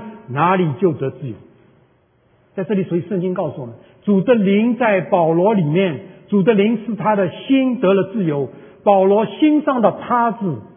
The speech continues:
被除掉了，保罗心灵的眼睛被打开了。约翰福音三章说，人若不重生，就不能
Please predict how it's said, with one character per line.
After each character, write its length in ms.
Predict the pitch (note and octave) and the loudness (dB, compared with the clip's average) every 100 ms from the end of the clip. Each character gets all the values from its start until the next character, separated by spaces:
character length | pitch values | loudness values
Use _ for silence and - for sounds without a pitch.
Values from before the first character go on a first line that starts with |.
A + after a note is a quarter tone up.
| - | 0
被 160 | G3 | 0
除 240 | D3+ - C#3 | 0 -6 -6
掉 160 | D#3 | -6
了， 60 | B2 - - - _ | -8 -14 -20 -20 _
保 200 | A3 G#3+ | 2 4
罗 200 | A#3 A#3 | 4 2
心 280 | A3+ D#4+ D#4+ | 2 4 4
灵 120 | C#4 | 4
的 100 | B3+ | 2
眼 320 | G3+ G3+ F#3 | 4 4 4
睛 220 | A3 C#4 | 2 0
被 160 | B3+ A3+ | 2 0
打 260 | - D#3+ C3 | 2 0 -2
开 200 | F3+ F3 | -4 -4
了。 160 | - - - - _ _ _ | -6 -12 -20 -20 _ _ _
约 120 | C#3 | -6
翰 180 | D#3 E3 | -4 -4
福 100 | C3+ | -4
音 100 | D#3+ | -6
三 220 | - E3 | -4 -6
章 160 | D#3 D3+ | -6 -8
说， 240 | D#3 C3 | -8 -12
人 480 | A#2+ D3 G#3+ A3+ A#3 | -6 0 2 0 0
若 220 | A#3+ G#3+ | 2 2
不 140 | - A#3+ | 2 -2
重 220 | F#3 G3 | -2 0
生， 220 | G#3+ G3+ - - | 0 0 -4 -2
就 180 | - C4 G3 | 2 4 4
不 120 | A#3 | 2
能 180 | A#3 | 2